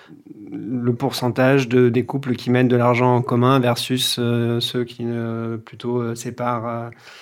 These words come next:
l'argent. Et il y a d'assez fortes, euh, disparités, en fait. Ce que j'ai vu, c'est qu'apparemment, en Finlande, par exemple, cinquante-trois pour cent des couples mettent tout l'argent en commun seulement. Alors que, euh, dans des pays comme l'Espagne ou au Portugal,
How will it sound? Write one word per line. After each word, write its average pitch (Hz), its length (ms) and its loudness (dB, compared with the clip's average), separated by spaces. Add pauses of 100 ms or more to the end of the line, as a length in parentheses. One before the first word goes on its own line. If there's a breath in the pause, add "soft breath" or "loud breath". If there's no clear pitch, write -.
(240 loud breath)
l'argent. 135 640 2
Et 131 220 2
il 127 60 4
y 131 60 4
a 123 40 2
d'assez 139 240 0
fortes, 147 240 0
euh, 139 300 6
disparités, 131 680 2
en 117 120 2
fait. 120 420 -2 (260)
Ce - 100 -6
que 131 100 -2
j'ai 120 140 0
vu, 147 140 4
c'est 135 140 0
qu'apparemment, 127 680 4
en 120 60 2
Finlande, 139 500 4
par 123 240 2
exemple, 135 600 2
cinquante-trois 135 640 0
pour 127 160 -2
cent 139 160 2
des 123 180 4
couples 165 420 -2 (120)
mettent 139 400 -2 (320)
tout 143 200 -4
l'argent 127 480 2
en 127 60 0
commun 127 360 0
seulement. 127 460 0 (680 soft breath)
Alors 123 400 0
que, 127 440 4
euh, 127 180 0
dans 120 220 0
des 127 120 2
pays 131 360 0
comme 123 180 0
l'Espagne 139 520 2
ou 127 80 6
au 123 40 2
Portugal, 139 720 2